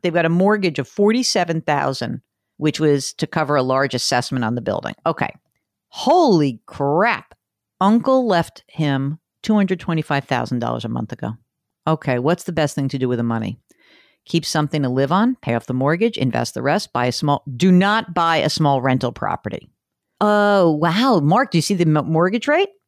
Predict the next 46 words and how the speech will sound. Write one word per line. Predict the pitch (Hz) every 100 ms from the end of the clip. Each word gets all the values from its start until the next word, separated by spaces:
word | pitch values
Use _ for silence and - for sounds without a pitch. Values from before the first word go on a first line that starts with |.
| _ _ _ -
Four | - 220 233
point | 247 - 233 220
three | - 220 208
seven | - 202 185 180
five. | 190 254 269 120 - _ _ _ _ _
I'll | 247
tell | - 330
you | 320
what, | 226 143 - -
because | 170 226
they're | 220
not | 226 208
high | 180 180 180
earners, | 185 208 262 - - _ _ _ _
I | 175 226
think | - 208
what | 165 139
they | 135
should | - 120
do, | 120 117 - _ _ _ _ _ _ _ -
first | - - 185 190
things | - 151 135
first, | - 101 - - _ _ -
I | 240
don't | 220
know | 139
how | 143
much | 135 -
money | 131 123
you | 120
really | 117 123
need | 120 -
to | -
live | - 76
on. | 80 - _ -
You | 185 175
need | 175 185 196 196
to | -
have | 147 139
money | 139 135 135
in | - 120 120 -
safe | - - 147 120 - -
assets, | - 98 - - - -
right? | 127 139 - - _ - - _ _ -
Right | 156 -
now, | 123 90